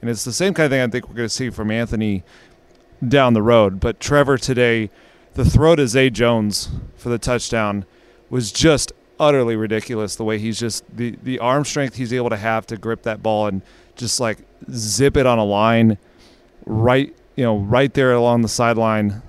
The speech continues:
Um, and then Zay Jones made a wonderful catch. It's just, like, that's the type of thing that's, like, it didn't matter that much what Darrell Baker Junior was gonna do on that play because – great offense beats great defense, and, um, and Trevor's becoming, becoming one of those guys.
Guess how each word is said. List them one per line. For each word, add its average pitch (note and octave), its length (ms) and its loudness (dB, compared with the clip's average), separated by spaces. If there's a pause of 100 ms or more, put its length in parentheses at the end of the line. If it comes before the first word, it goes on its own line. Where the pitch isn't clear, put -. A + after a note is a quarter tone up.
(200)
Um, G#2 340 -2
and A#2+ 180 0
then C3+ 160 0
Zay C3+ 180 0
Jones A#2+ 300 -2
made A2+ 120 0
a G#2 120 -4
wonderful A2+ 460 2
catch. A#2 340 0
It's G#2+ 100 -4
just, B2 140 2
like, C3 160 2
that's D#3+ 200 4
the E3+ 80 2
type D3 220 2
of B2 60 0
thing B2+ 200 2
that's, A2 180 0
like, A2 140 2
it G#2+ 60 -2
didn't B2+ 340 -2
matter A#2 380 2
that G#2+ 160 0
much G#2+ 200 -4
what G#2 100 -8
Darrell G#2+ 200 -2
Baker G#2 280 -6
Junior G2+ 440 -4 (400)
was A2+ 140 -2
gonna B2+ 180 0
do D3+ 180 6
on C#3+ 80 2
that A#2 160 -2
play A#2+ 200 -2
because – G#2+ 460 -4 (520)
great B2+ 300 4
offense B2+ 340 2
beats B2 220 -4
great A#2+ 220 2
defense, A2+ 440 0
and, G2+ 260 0 (540)
um, G2+ 340 -2
and G#2 140 -2
Trevor's A#2+ 360 0
becoming, A2+ 460 0 (360)
becoming A#2+ 320 -2
one A2+ 100 2
of A2 60 -4
those G#2+ 140 -6
guys. G#2+ 420 -6